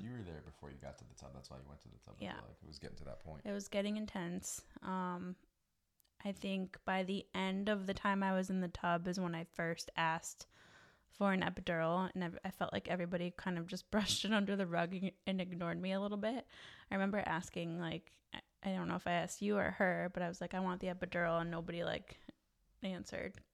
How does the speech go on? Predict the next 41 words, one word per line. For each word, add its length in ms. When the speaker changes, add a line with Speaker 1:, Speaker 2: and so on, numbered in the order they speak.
Speaker 2:
'cause 160
I 80
think 280
they 100
knew 240
I 100
wanted 300
to 80
go 360
as 120
far 180
as 120
I 60
could 200
unmedicated, 760
so 120
we 100
kind 200
of 100
just, 220
like, 340
Speaker 1:
Well, 120
you 120
told 280
me 240
if 120
you 140
ask 260
for 140
it 60
to 80
tell 180
you 80
no, 200
which 160
I 40
had 140
no 160
intention 380
of 160
doing, 340